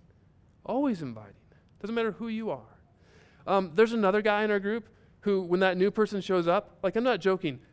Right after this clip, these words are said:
like, he'll have a thirty to forty-five minute conversation with that person, and it's not, like, weird or awkward, it's really natural.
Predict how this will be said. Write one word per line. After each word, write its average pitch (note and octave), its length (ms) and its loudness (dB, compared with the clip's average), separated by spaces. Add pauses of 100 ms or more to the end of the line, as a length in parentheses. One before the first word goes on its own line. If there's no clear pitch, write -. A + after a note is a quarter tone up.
(200)
like, F#3 240 0
he'll B3+ 240 0
have G3+ 160 0
a D#3+ 80 0
thirty A#3 380 -2
to G3+ 80 2
forty-five G3+ 480 -2
minute F#3+ 240 -2
conversation E3+ 880 -6
with E3 140 -10
that F#3+ 200 -4
person, G#3 440 -8 (340)
and F#3+ 140 2
it's G#3 160 -2
not, A3 220 2
like, G3 180 0
weird F3+ 320 -2
or G3+ 120 -4
awkward, F3 320 -4
it's - 180 -6
really F#3+ 200 -2
natural. D#3+ 640 -4